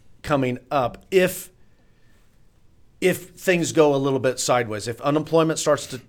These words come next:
tick up, if we have inflation does not tick down. I know C P I index today was great, but ask somebody going out there and buying, and we're gonna talk about this next week about the average price for Thanksgiving dinner,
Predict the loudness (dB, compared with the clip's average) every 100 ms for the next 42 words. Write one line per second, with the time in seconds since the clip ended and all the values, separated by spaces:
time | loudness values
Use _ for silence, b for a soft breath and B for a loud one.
0 | -8 -2 -2 -2 -2 -2 -2 -10 _ -20
1 | b b b b b b -4 -4 -2 0
2 | 4 4 2 -8 -8 -2 0 0 -2 -2
3 | -2 -2 -6 -6 -8 -4 -2 0 2 2
4 | 0 -2 0 2 2 0 -4 -4 -6 -6
5 | -4 -4 0 0 0 -12 -20 b b b
6 | b b b b b -2 0 2 2 2
7 | 0 2 4 4 2 2 2 2 2 0
8 | 2 2 2 4 4 4 2 2 -4 -4
9 | -6 -2 -4 -2 -4 0 0 0 -4 -4
10 | -4 -4 -10 -8 -6 -6 -4 -4 -6